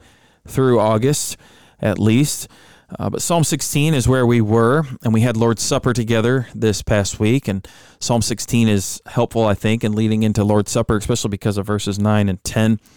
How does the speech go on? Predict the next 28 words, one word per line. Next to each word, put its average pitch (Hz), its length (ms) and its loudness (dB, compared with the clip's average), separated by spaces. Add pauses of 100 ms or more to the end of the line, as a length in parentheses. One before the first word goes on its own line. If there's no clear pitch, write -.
(340)
that - 160 -6
speak - 300 -4
of, 98 240 -2 (400)
of 98 160 -4
resurrection, 110 800 2
that 98 180 -2
speak - 320 -8
of, 90 260 -10 (160)
um, 101 440 -14 (480)
salvation, 101 720 0 (480)
uh, 82 180 -14
which 101 300 -2
we 95 320 0
looked 135 260 0
at 117 160 2
and 98 80 -4
which 110 160 -4
we'll 110 80 0
probably 127 340 0
get 107 200 -2
to 117 200 2
as 101 160 0
we 101 300 -2 (180)
discuss, - 800 -4
uh, 104 320 -10
some 95 320 -6
today. 98 380 0 (920)
Uh, - 280 -10